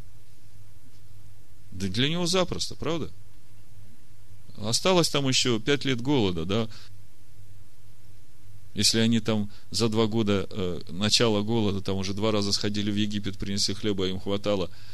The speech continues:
то, э, теперь с, с Иосифом Иаков мог спокойно жить в обетованной земле и умножаться, и,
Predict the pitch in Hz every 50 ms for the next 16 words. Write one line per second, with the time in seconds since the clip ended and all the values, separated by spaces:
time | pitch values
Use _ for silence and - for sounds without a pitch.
0 | - - - - - - - - - - 104 101 101 98 98 95 80 - 87 95
1 | 92 - 101 - - - - - - 110 - 143 139 113 95 98 - - - -
2 | - - - - - - - - 113 120 143 151 127 - - - - - - -
3 | - - - - - - - - - - - - - - - - - - - -
4 | - - - 87 95 110 123 - 135 127 131 139 131 - - - 127 120 - 147
5 | 165 170 147 127 107 113 139 151 - 131 123 113 117 110 104 151 156 147 135 120
6 | 113 98 98 101 101 101 104 131 143 143 139 123 113 104 95 95 92 87 90 101
7 | 104 110 110 107 98 107 123 135 143 139 - - 120 110 104 101 98 95 92 90